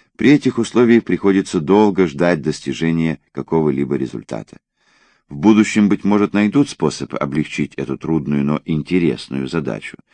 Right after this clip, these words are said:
Если так трудно приготовить какое-нибудь средство, усиливающее наши ослабленные благородные элементы, то, быть может, легче будет найти что-нибудь,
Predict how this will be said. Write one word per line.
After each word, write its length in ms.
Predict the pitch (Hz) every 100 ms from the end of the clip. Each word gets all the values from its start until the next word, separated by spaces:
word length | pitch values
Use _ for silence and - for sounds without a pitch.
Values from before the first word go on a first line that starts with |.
| _ _ _ _ _
Если 220 | - 127 120
так 220 | 135 131
трудно 320 | - 139 127
приготовить 580 | 120 113 117 127 127 113
какое-нибудь 560 | 104 110 120 113 107
средство, 480 | - 95 113 - 80
усиливающее 840 | 82 90 - 95 85 80 73 - 78
наши 300 | 80 - -
ослабленные 720 | 82 - 82 71 67 69 65
благородные 580 | 76 76 78 64 67
элементы, 520 | 67 76 120 104 - - _ _ _
то, 100 | -
быть 160 | 65 78
может, 280 | 87 85 80
легче 320 | 85 80 -
будет 320 | 82 92 87
найти 320 | 92 92 -
что-нибудь, 540 | 95 - 95 92 98